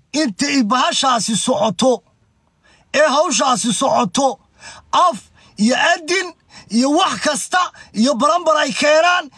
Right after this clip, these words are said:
iyo calaacal ay keenaan, iyo qalasyo ay keenaan, iyo si-, bahal ay bahaleeyaan, iyo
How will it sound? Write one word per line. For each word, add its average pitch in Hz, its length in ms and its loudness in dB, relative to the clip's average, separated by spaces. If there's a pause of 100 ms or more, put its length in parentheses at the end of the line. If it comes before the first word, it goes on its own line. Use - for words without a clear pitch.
iyo 247 180 -2
calaacal 330 480 0
ay 311 140 0
keenaan, 320 440 2 (200)
iyo 285 180 0
qalasyo 277 520 -2
ay 302 100 0
keenaan, 311 540 2 (180)
iyo 269 200 0
si-, - 160 -6
bahal 285 260 0
ay 311 140 0
bahaleeyaan, 302 640 0 (220)
iyo 285 200 2